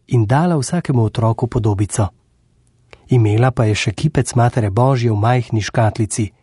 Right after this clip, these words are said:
Dala ga je Janezu. Naslednji dan je šel s Francem v vinograd. Janez je nesel kipec s seboj.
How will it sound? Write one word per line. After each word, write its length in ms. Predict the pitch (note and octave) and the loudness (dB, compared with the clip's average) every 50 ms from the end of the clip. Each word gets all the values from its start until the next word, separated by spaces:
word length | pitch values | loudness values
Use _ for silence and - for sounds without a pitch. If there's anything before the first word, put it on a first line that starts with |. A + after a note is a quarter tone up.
| _ _ _ _ _ _ _ _ - - | _ _ _ _ _ _ _ _ -8 -4
Dala 340 | - A2+ G#2+ G#2+ G#2+ G2+ G2+ | 0 2 2 4 4 2 2
ga 100 | G2 G#2+ | 0 0
je 200 | G2 G2 G2 F#2+ | 0 0 0 0
Janezu. 480 | G2 F#2+ F#2+ F#2+ F#2 F#2+ F#2+ G2+ G#2 G2 - - _ _ _ _ _ _ _ _ _ - - - - - - - - | 0 0 0 0 0 -2 -2 -2 -4 -4 -4 -8 _ _ _ _ _ _ _ _ _ -20 -20 -18 -16 -14 -14 -2 0
Naslednji 440 | C3+ A2+ - - A3+ B3 G3+ F3 C#3 | 2 2 2 2 2 2 2 2 2
dan 240 | A#2+ B2+ D#3+ E3+ E3 | 2 2 2 2 0
je 100 | B2+ A2+ | 0 -2
šel 400 | - - - C#3+ D3 D3+ D3 B2+ | -2 -2 -2 0 0 0 0 -2
s 120 | - - | -4 -8
Francem 640 | - - A#2+ A#2+ C3 C3+ B2+ - - C3+ B2 B2 B2 - | -4 0 2 2 2 2 0 0 0 0 0 0 0 -2
v 80 | D3+ B2 | 0 0
vinograd. 640 | C3+ C3+ B2 A2 G2 F#2+ G2 G#2 G#2 G2 - - - _ _ _ _ _ _ _ _ _ _ - - - - - - - - | 2 2 2 2 0 0 -2 -2 -2 -4 -6 -10 -20 _ _ _ _ _ _ _ _ _ _ -20 -20 -20 -20 -20 -20 -6 -2
Janez 580 | - C3 B2 A2+ G#2 G2+ G#2+ B2+ B2+ - - | 0 2 2 2 2 2 0 0 0 0 0
je 80 | C3 A#2 | 0 2
nesel 440 | A2 A2+ A#2 A2+ - - B2 A#2 A2 | 2 2 0 0 0 0 0 0 0
kipec 420 | - - C3+ A#2+ - A#2 G#2+ - | -2 -2 -4 -2 -2 -4 -4 -4
s 120 | - - A#2+ | -4 -4 -4
seboj. 320 | G#2 G2 G#2 G#2 F#2+ F2 | -2 0 0 0 -2 -4